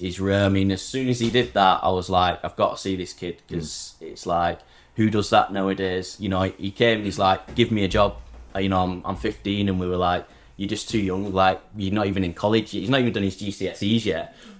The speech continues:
Speaker 1: But I said to Sarah, I said, "I can't let this kid just not do anything." So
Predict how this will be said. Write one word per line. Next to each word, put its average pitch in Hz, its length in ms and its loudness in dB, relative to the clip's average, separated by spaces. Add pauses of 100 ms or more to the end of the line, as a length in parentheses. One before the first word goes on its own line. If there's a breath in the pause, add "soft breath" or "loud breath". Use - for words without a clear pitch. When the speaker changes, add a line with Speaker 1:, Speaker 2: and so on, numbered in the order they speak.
Speaker 1:
But 107 100 0
I 104 40 -4
said 120 240 2
to - 80 -10
Sarah, 117 320 2
I 104 60 2
said, 98 200 -6 (200)
"I - 140 -8
can't 117 260 0
let 95 160 -12
this 95 160 -8
kid - 220 -6 (140)
just - 220 -10
not - 320 -8
do 101 120 2
anything." 120 360 2
So 92 340 -2